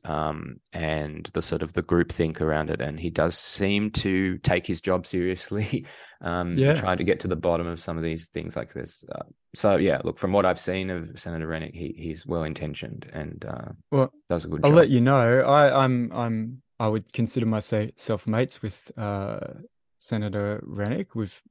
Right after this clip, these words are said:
Speaker 2: you know, we've had lunch a couple of times. Uh, you know, I've helped him out, uh, understanding some policy issues. And
Speaker 1: Right.
Speaker 2: I think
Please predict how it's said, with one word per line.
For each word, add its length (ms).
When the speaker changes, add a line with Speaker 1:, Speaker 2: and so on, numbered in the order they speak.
Speaker 2:
you 80
know, 140
we've 120
had 160
lunch 240
a 60
couple 240
of 40
times. 640
Uh, 420
you 100
know, 120
I've 120
helped 280
him 120
out, 280
uh, 320
understanding 540
some 160
policy 560
issues. 640
And 200
Speaker 1:
Right. 200
Speaker 2:
I 60
think 500